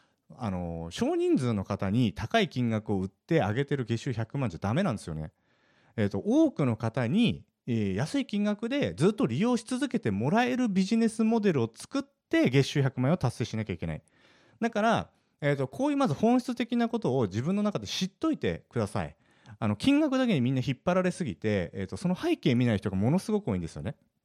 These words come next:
だからまずそれを一つお伝えしておきたいと思いますね。で、このまず本質的な月収百万円の背景を知っ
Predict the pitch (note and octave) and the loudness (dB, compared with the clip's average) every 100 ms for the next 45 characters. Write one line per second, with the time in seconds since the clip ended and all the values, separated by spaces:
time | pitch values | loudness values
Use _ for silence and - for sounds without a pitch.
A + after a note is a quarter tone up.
0 | _ _ _ _ - C#3+ C3 C3+ E3 - | _ _ _ _ -4 0 2 2 0 -2
1 | C3 F3 C#3 - - - D3 A2+ E2+ - | 0 2 2 0 -20 -6 -4 -4 -6 -4
2 | A2+ G2 - F#2+ - F2 E2+ E2 E2+ E2 | -4 -4 -4 -8 -4 -4 -2 -4 -4 -6
3 | G#2+ D3 - - _ D3 - - B3 D4 | -6 -6 -10 -20 _ 2 2 4 4 4
4 | D#3+ F#3 C3+ G3+ A#3 A#3+ B3 A#3+ A3 A#3 | 4 2 2 2 2 2 0 -2 -2 -2
5 | G3 D3 - - G#3 F3+ - G#3 G#3 G3+ | 0 0 0 0 2 2 0 2 4 4
6 | F#3+ A3 A3+ G#3+ A2 F2 - C3+ | 2 4 2 2 0 -2 -4 -8